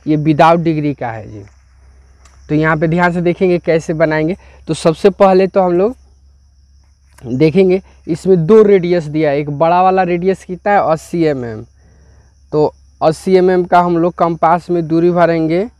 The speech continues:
और दूरी भरने के बाद यहाँ पे एक circle show करेंगे हम लोग। यहाँ से, यहाँ से हम लोग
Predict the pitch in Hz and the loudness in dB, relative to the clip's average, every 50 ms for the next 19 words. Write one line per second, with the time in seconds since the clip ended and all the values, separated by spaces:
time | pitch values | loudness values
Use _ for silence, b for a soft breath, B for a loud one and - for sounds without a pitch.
0 | _ _ _ _ _ _ _ _ _ _ _ _ _ _ _ _ _ _ _ _ | _ _ _ _ _ _ _ _ _ _ _ _ _ _ _ _ _ _ _ _
1 | _ _ _ _ _ _ _ _ _ _ _ _ _ - - 143 151 156 160 160 | _ _ _ _ _ _ _ _ _ _ _ _ _ -4 2 4 4 4 4 2
2 | 151 139 156 160 165 180 196 170 160 170 165 165 170 175 165 - 165 165 165 156 | -2 -4 -4 -2 -2 -2 -2 -2 -4 -4 -4 -2 -2 -4 -2 0 0 0 0 0
3 | 160 160 160 156 156 156 - - 175 185 247 - - - - _ - - _ _ | -2 -4 -2 -4 -4 -6 -6 -8 -10 -10 -10 -12 -16 -20 -20 _ -20 -20 _ _
4 | _ _ _ _ _ _ _ _ _ _ _ _ - _ - 156 170 - - - | _ _ _ _ _ _ _ _ _ _ _ _ -20 _ -4 -4 -4 -4 -4 -10
5 | - - 175 165 160 160 - - 190 180 170 - - 180 165 156 - 160 147 143 | -2 2 2 2 2 2 -2 0 -2 -2 -2 -2 -4 -2 -2 -2 0 0 0 0
6 | 139 135 135 135 135 131 127 127 123 123 123 123 120 123 123 120 - - 117 123 | 0 0 -2 -2 -2 -4 -4 -4 -6 -6 -6 -6 -8 -10 -12 -14 -14 -18 -18 -20
7 | 123 _ _ _ _ _ _ _ _ _ _ _ _ _ _ _ _ _ _ _ | -20 _ _ _ _ _ _ _ _ _ _ _ _ _ _ _ _ _ _ _
8 | - - - _ - _ _ _ _ _ _ _ _ _ - _ - - 131 139 | -20 -20 -20 _ -20 _ _ _ _ _ _ _ _ _ -20 _ -12 -8 -4 -2
9 | 143 147 151 143 156 151 147 151 151 160 202 - 302 | -2 -2 -2 -2 -2 -2 0 0 0 -2 -2 -2 -4